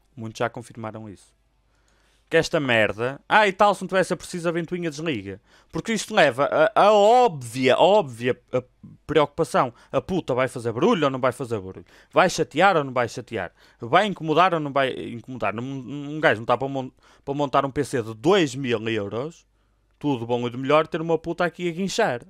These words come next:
Por amor de Deus. Ponto número dois. E daqui a uns anos as ventoinhas que forem fatelas e morrerem, como é que é?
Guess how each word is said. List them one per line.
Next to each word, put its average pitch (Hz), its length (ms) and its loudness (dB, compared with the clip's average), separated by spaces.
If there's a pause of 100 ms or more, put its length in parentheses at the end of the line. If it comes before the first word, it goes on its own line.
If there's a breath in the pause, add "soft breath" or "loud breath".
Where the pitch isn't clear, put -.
(100)
Por 95 120 -14
amor 107 200 -10
de 196 120 0
Deus. 147 340 0 (960)
Ponto 180 240 0
número 196 260 -2
dois. 120 560 2 (1400)
E 165 140 -4
daqui 196 300 0
a 190 80 2
uns 151 200 0
anos 170 320 2
as 165 140 -4
ventoinhas 135 540 -6
que - 60 -20
forem 147 200 0
fatelas 143 520 -4
e 151 40 -4
morrerem, 107 460 -8
como 156 160 -4
é 143 40 0
que 127 140 -8
é? 95 180 -6